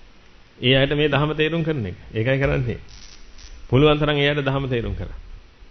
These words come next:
පුළුවන් අයට පුළුවන් තරම් දහම තේරුම් කර කර තේරුම් කර කර පින්විතනේ ඒ අය මේ පැත්තට ගන්න. ඔබ සිහිනමවන්න යන්න එපා පින්විතනේ මේ ඔක්කොම එන දවස. ඒක හරි කරදර වැඩක්.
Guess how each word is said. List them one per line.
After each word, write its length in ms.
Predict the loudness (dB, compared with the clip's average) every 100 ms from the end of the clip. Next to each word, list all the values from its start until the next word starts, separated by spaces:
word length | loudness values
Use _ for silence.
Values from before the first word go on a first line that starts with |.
| -20 -10
පුළුවන් 320 | -2 2 2
අයට 340 | 2 0 -2 -2
පුළුවන් 320 | 0 2 2
තරම් 220 | 2 2
දහම 220 | 2 2 0
තේරුම් 320 | 0 0 -2
කර 120 | -4
කර 180 | -4 -2
තේරුම් 280 | -2 -2 -2
කර 140 | -2
කර 160 | -4 -2
පින්විතනේ 360 | -2 -2 -4
ඒ 120 | -2
අය 140 | -2 0
මේ 160 | 0
පැත්තට 200 | -2 -2 0
ගන්න. 340 | 2 0 -2 -10 -20 -20 -20 -20 -20 -2
ඔබ 140 | 2 4
සිහිනමවන්න 600 | 4 2 2 0 0 -2
යන්න 140 | -2
එපා 240 | -2 0 0
පින්විතනේ 300 | 0 -2 0
මේ 160 | 0
ඔක්කොම 500 | 0 0 2 2 2
එන 160 | 0 0
දවස. 320 | 2 2 0 -10 -16 -16 -12 -12 -14 -20 -20 -20 -20 _ -20 -20 -20 -20 -20 -20 -20 -20 -20 -20 _ -20 -20 -20 -20 -18 -10
ඒක 160 | -4 -2
හරි 180 | -2 0
කරදර 320 | 0 0 -2
වැඩක්. 220 | -2